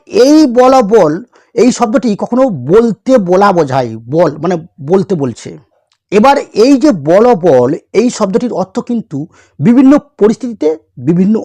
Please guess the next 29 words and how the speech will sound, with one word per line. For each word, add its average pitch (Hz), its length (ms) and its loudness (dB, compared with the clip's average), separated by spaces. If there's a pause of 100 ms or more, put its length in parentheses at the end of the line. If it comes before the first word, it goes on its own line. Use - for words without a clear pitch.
অর্থ - 300 -6
দাঁড়াবে। 117 400 -8 (380)
ঠিক 285 200 0
ওই 285 300 0
রকমই 185 580 0 (360)
আমাদের 233 300 0
সংস্কৃতের 240 640 -4 (240)
একই 202 300 -4
শব্দের 160 460 -4 (240)
ভিন্ন 233 280 0
অর্থ - 360 -4
হয়, 117 320 -6 (400)
আর 185 120 -2
সেই 302 360 0
অর্থকে 226 540 -2
বিকৃত 208 440 -4
করে 165 360 0
কিছু 202 260 -8
ধূর্ত 175 400 -10
মানুষ 180 380 -4 (240)
ভিন্ন 240 360 2
বেদ 180 420 0
লিখেছেন, 127 560 -6 (200)
যেমন 220 260 2
হরপ্রকাশনীর 220 960 -4
বেদ, 117 360 -8 (580)
যে 160 160 2
বেদের 247 240 2
প্রকাশক - 600 -4